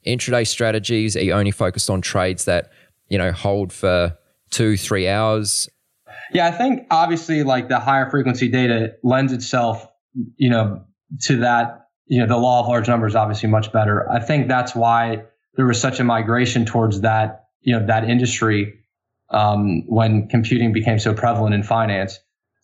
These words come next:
Speaker 2: Um, but I, I think it's okay to still trade, like, daily timeframes and stuff.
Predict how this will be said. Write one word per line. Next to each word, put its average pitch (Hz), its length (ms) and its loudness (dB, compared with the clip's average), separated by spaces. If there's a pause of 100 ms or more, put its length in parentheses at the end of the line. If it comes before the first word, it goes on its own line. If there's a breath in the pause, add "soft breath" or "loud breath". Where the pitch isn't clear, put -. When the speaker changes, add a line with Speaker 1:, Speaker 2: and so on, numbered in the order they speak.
(140)
Speaker 2:
Um, 113 320 0
but 139 100 2
I, 156 220 2
I - 20 -2
think 254 360 -2 (100)
it's 160 180 -2
okay 165 400 0
to 131 100 0
still 131 240 -2
trade, 123 520 -2 (140)
like, 117 240 0
daily 120 260 2
timeframes 120 720 0
and 107 100 -2
stuff. 107 340 -2